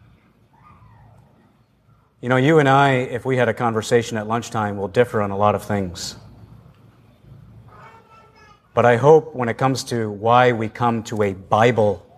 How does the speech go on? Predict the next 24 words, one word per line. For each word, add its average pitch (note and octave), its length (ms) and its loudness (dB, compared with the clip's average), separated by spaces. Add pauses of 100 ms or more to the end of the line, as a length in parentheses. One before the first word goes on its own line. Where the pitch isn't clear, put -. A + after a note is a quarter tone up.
(280)
conference, G#2 640 -8 (1200)
I A2 100 0
hope C#3 280 2
we B2 80 2
will G#2 160 2
all B2+ 200 6
agree. G2+ 340 -2 (1700)
We D3 100 -2
come C#3 280 0
to F#2+ 100 -8
hear G#2+ 180 -2
from F#2+ 140 -8
that G2 200 -6
book. - 260 -14 (1800)
The G#2 80 -2
men B2+ 240 2
are A#2+ 140 4
very A2+ 480 4 (340)
replaceable. G#2 580 -6 (2250)
The F#2 80 -6
book G#2+ 180 0
isn't. F2+ 240 -4 (2500)
The A2 100 -6
pulpit E3+ 480 4